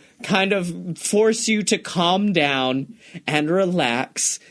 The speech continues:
And they're like, Very, very good. Everyone's, uh, uh, your signals are all becoming very, very straight.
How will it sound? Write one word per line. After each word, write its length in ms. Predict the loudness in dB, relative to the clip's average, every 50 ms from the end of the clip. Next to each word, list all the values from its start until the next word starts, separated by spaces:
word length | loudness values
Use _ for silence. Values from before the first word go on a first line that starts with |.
| -20 _ _
And 340 | 2 2 2 2 0 0 -2
they're 340 | -2 0 0 0 0 2 2
like, 180 | 0 0 -2
Very, 400 | -2 0 2 2 2 2 2 2
very 260 | 2 2 2 2 0
good. 320 | -2 0 2 2 2 2 2
Everyone's, 720 | 0 0 0 2 2 2 2 2 0 0 0 0 0 0
uh, 520 | 0 2 2 4 4 2 2 0 -2 -4 -4 0
uh, 160 | 0 0 0 0 -2
your 420 | -4 -4 -2 2 2 2 2 2
signals 640 | 0 -2 0 0 0 2 2 2 2 2 2 2 2
are 180 | 2 2 4 2
all 300 | 2 2 2 4 2 2
becoming 560 | 2 0 0 0 0 0 0 0 0 0 2
very, 320 | 2 4 4 6 6 4
very 420 | 4 2 2 2 2 2 2 0 0
straight. 640 | -2 -4 -4 -2 0 2 2 2 2 0 -6 -12